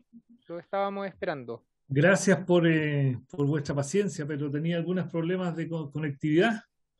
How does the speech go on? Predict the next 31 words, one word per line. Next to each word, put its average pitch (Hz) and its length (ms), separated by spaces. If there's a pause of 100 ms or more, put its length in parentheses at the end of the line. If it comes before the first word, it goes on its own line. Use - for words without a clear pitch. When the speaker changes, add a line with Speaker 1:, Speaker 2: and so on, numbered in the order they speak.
(460)
Speaker 2:
Pero 180 200
creo 220 180
que 226 100
Miguel 208 440
sol-, 220 240
sol-, 185 600
le 180 120
entregó 185 340
la 233 80
información 202 480
sustantiva 208 800
que 208 60
había 202 200
que 202 100
entregar. 202 540 (640)
Lo 185 140
que 175 140
queríamos 208 340
dejar 214 500
claro, 220 600 (140)
dos 214 260
cosas. 196 460
Una, 247 520 (540)
que 202 140
esta 226 280
solicitud 214 840
no 196 140
involucra, 214 920
eh, 170 520
mover, 180 460
eh, 175 580